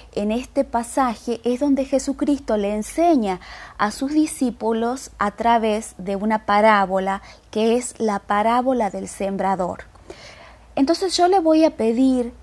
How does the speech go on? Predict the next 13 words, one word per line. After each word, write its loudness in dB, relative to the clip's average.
que 0
durante 0
este -2
día 0
usted -2
separe 0
algún 2
tiempo -4
para 0
estar -2
leyendo 2
en -2
profundidad, -2